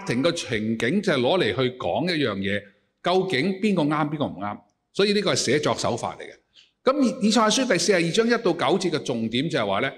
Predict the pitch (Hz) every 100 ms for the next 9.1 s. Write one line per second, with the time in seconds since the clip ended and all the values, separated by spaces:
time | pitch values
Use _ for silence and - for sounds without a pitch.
0 | - _ _ _ - - 143 139 147 180
1 | 165 131 123 110 170 196 _ _ _ _
2 | _ - 202 202 170 156 156 - 131 220
3 | 214 - 160 151 156 156 156 131 135 135
4 | - 214 214 185 123 127 - 147 139 143
5 | 135 107 143 180 - 98 87 - 110 107
6 | 104 98 98 113 92 80 - _ _ -
7 | 104 185 226 113 156 110 123 107 82 -
8 | - _ - 170 269 262 175 156 135 -
9 | 147